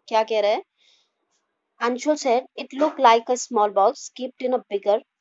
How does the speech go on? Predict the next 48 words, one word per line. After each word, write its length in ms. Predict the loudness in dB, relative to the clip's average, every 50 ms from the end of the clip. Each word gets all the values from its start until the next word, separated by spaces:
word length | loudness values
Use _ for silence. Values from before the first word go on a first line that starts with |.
| _ _ -2
one।" 280 | 4 6 6 6 4 2 -8 _ _ _ _ _ 0
That, 240 | 2 2 2 2 -2 -6 _ _ -6
uh, 400 | -4 -2 0 0 0 -2 -2 -4
then 240 | 2 4 4 4 4 0 -6 -6 -6 -6
Anshul 320 | -6 -6 -6 -8 -8 -8 -8
show 360 | -8 -6 -2 2 2 2 2
is 240 | 2 0 -2 -2 -6 -12 -20 -18 -2 2
his 260 | 2 2 2 2 -2 -8 -10 _ _ _ _ _ _ _ -2
drawing 380 | 4 6 6 6 6 2 -2 -6
to 220 | -8 -8 -8 -8
Dheeraj। 440 | -4 -2 -2 -2 -2 -4 -10 -20 -20 _ _ -8
वो 80 | -8
कह 140 | -6 -4 -2
रहा 100 | -2 -2
है 140 | -2 -4 -6
Dheeraj 280 | -6 -6 -6 -6 -6 -6
से 240 | -8 -12 -14 -14 -14 _ _ _ _ -20 -20 -20
कि 60 | -20
भाई 200 | -18 -14 -12 -12
ये 380 | -12 -12 -14 -10 -8 -8 -8 -8 _
क्या, 180 | -8 -8 -8 -8
क्या 380 | -10 _ _ _ -2 -2 -2
बनाया 340 | -2 -4 -6 -6 -6 -6 -6
है 160 | -8 -8 -6
आपने, 420 | -6 -4 -6 -6 -8 -10 -10 -10 -10 -14 _ _ -20 -20 -20 _ _ _ _
ये 120 | -6 -2 0
आपका 340 | 0 0 0 -2 -2 -2 -2
ऐसा 220 | -2 -2 -4 -4
लग 200 | -4 -4 -4 -4
रहा 140 | -6 -6 -6
है 100 | -6 -8
कि 320 | -10 -14 -14 -14 -12 -10 -6
आपने 280 | -6 -6 -6 -6 -8 -8
एक 100 | -8 -8 -8 -6
बड़े 140 | -4 -4
से 160 | -4 -6 -10 -4
box 360 | 0 0 0 0 -4 -10 -12
के 160 | -6 -6 -4
अंदर 200 | -4 -4 -4 -6
एक 100 | -6 -8 -10
छोटा 280 | -10 -10 -6 -6 -6
सा 140 | -6 -6 -8
box 360 | -8 -8 -8 -8 -10 -16 -20 -20
रख 80 | -20
दिया 260 | -20 _ -10 -8 -8 -8
हो, 60 | -8
ठीक 360 | -12 _ _ _ -14 -10 -8
है। 120 | -8 -8